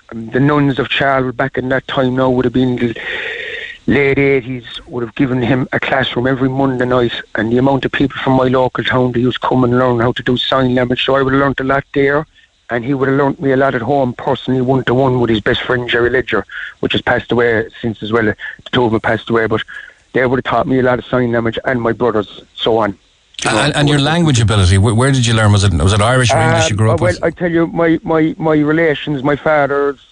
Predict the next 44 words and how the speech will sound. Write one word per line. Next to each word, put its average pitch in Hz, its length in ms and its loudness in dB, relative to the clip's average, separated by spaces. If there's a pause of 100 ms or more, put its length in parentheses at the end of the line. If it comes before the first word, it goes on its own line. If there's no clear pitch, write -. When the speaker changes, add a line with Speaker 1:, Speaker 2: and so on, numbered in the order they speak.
(300)
Speaker 1:
uh, 135 160 2 (140)
sister, 139 440 0
God 135 200 0
rest 135 200 -2
her 127 80 -2
soul, 139 380 0
and 135 260 0 (460)
m-, 127 60 -4
her, 123 340 0
her 135 100 0
daughter, 135 460 0
and 131 160 -4 (240)
other - 160 0
family 143 340 0
members 139 420 2
from - 180 -2
my 139 100 4
mother's 139 280 0
side 135 220 0
as 120 100 -4
well, 135 200 0 (120)
they 143 80 0
were 143 120 4
all 139 260 2
of 113 100 -12 (180)
help, 143 240 -10
really, 139 260 -6
you 120 140 -2
know. 135 260 2 (500)
It 123 200 0
was 123 160 0
a 123 100 0
very 127 260 2
close-knit 135 480 -2
family, 123 380 0 (220)
you 123 80 0
know, 127 240 2
which 147 300 -8
we 120 60 -4
still 123 200 -2
are, 120 120 2
so - 180 -4
thank 120 200 -2
God. 117 180 0